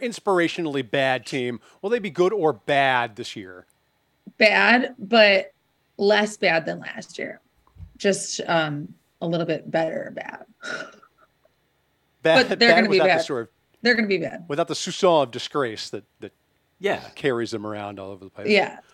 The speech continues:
Speaker 1: Uh, Roth, do you agree?
Speaker 3: Same. I think that's a very good answer.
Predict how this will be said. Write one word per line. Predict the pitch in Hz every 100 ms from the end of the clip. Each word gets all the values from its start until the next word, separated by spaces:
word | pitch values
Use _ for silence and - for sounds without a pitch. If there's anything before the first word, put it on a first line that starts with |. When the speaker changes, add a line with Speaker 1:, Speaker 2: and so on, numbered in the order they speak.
| _ _
Speaker 1:
Uh, | 147 139
Roth, | 151 156
do | 175
you | 170
agree? | 147 160 117
Speaker 3:
Same. | 98 - 117 90 -
I | 110
think | 104 107
that's | 101 - -
a | 110
very | 95 98 95 87 _ 120
good | 104 92
answer. | 82 80 - 78